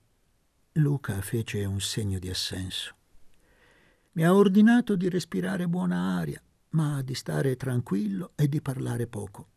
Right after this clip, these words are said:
E invece io oggi ho trasgredito all'ordine. Ma vedi, in tanti anni trascorsi laggiù, non ho avuto molte occasioni di discorrere. Pensavo,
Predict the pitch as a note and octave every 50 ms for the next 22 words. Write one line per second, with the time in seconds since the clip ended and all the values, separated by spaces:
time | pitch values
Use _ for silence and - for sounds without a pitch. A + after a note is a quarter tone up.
0 | _ _ _ _ _ _ _ _ _ _ _ _ - D3 D3 D3+ D3+ D3+ E3 D#3+
1 | C#3 - C#3 C3+ C#3+ D3+ D3 C3+ A#2+ - - D3 C#3 C#3 D#3+ D#3+ C#3+ D3 F3+ -
2 | _ - C#3+ C#3+ - - - C#3 C3+ B2+ - - C3+ C3+ C3 B2+ B2+ B2+ - -
3 | A2+ A#2 A2+ A2 G2+ - A2+ A#2 - G2+ G#2+ G2 - - _ _ _ _ _ _
4 | _ _ _ _ _ _ _ _ _ _ _ _ - D3 B2+ B2 B2 A#2 A2 A#2
5 | A#2 A#2 A2+ A#2 A2 G#2 G2+ G2 G2 - - - - _ _ _ _ _ _ _
6 | _ _ - D3+ C3 A#2+ - - C#3 C3+ B2+ B2+ A#2+ - C3 A2+ A#2 B2+ B2+ A#2
7 | G#2+ G#2+ G#2 F#2+ F#2+ F#2+ - G#2 G2+ G2 - - - B2+ A#2 - - C3+ A#2 A2+
8 | G#2 G2+ G#2+ B2+ A#2+ A#2+ G#2+ F#2 G2+ - _ _ _ _ _ _ _ _ C#3+ C3+
9 | D3 D#3 D#3+ D#3+ C#3+ B2+ C3 C3+ C3+ C3 - B2 A#2 A#2+ B2 B2+ B2+ B2 A#2+ -
10 | B2 A2 A2+ A2 - - A2+ G2+ A2 A#2 A#2 A#2 A#2 A2 G#2+ G#2+ G#2+ A2 G2+ G#2+
11 | G2+ - - A#2 A2+ G#2+ G#2+ - G2+ F#2+ G2 G2+ F#2+ - - - _ _ _ _
12 | _ _ _ _ _ _ _ _ - G3 E3+ - - - - - - F#2+ F2 -
13 | -